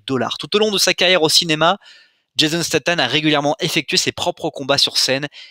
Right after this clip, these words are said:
et ses cascades. Il cite, euh, Stallone, Bruce Lee, Paul Newman, Steve McQueen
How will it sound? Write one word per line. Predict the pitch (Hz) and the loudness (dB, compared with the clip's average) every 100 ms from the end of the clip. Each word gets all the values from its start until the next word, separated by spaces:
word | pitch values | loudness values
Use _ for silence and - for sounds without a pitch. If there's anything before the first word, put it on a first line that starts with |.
| _ | _
et | - | -6
ses | 117 - 143 143 _ _ _ | -4 -4 -6 -6 _ _ _
cascades. | - 143 - - 110 - - | -4 -4 -2 -2 -4 -6 -8
Il | 160 151 | -4 -2
cite, | - - 233 - - - | -2 0 -2 -2 -8 -6
euh, | 123 | -2
Stallone, | 120 - 165 156 170 175 | 0 2 2 2 0 -2
Bruce | 127 120 156 - | -8 -2 2 2
Lee, | 165 185 156 - | 2 -2 -2 2
Paul | 175 170 | 2 2
Newman, | 165 160 160 170 170 | -2 0 2 2 -2
Steve | - - 180 165 | -6 -2 -2 0
McQueen | 156 - - 175 | -4 -4 -2 -2